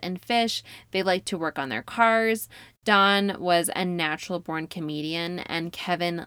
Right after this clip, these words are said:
loved being his best friend's audience. Most weekends, the two boys double dated with girls at their local high school, but this night, on August twenty-second, Kevin and Don had met up with a large group of friends on the outskirts of Little Rock.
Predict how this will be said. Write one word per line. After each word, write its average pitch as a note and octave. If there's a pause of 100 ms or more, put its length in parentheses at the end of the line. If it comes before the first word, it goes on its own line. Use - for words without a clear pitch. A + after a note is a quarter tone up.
loved D#3+
being C3+
his D3+
best -
friend's -
audience. - (440)
Most C4
weekends, A#3
the G3
two -
boys F#3+
double D#3
dated G#3
with F#3+
girls E3
at D#3+
their D#3+
local D#3+
high G#3
school, G3
but -
this E4+
night, D3
on F3+
August F#3
twenty-second, F3 (360)
Kevin A3
and C#4+
Don D3+
had F#3
met F3+
up -
with E3+
a F#3+
large F3+
group C#4
of -
friends D#3
on -
the F3
outskirts -
of F3+
Little G#3+
Rock. -